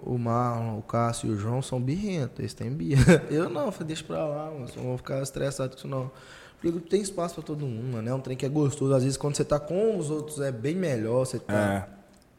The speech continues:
Speaker 1: você tá, você sai assim, igual o Cadete, que é o, essa música minha, eu e o Cadete, me ajudou demais, me ensinou muita coisa, é um moleque muito inteligente,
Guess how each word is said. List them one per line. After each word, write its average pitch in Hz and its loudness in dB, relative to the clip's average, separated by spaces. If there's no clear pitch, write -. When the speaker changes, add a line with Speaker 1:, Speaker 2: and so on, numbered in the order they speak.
Speaker 1:
você 117 -4
tá, 120 2
você 123 -2
sai 120 0
assim, 113 -4
igual 117 0
o 110 0
Cadete, 110 0
que - 0
é 110 2
o, 107 0
essa 110 -2
música 104 -2
minha, 117 0
eu 113 2
e 123 6
o 131 2
Cadete, 107 -2
me 104 -6
ajudou 110 -2
demais, 110 -2
me 107 -2
ensinou 110 -4
muita 113 -2
coisa, 120 -2
é - -2
um 113 -2
moleque 120 0
muito 143 4
inteligente, 123 -2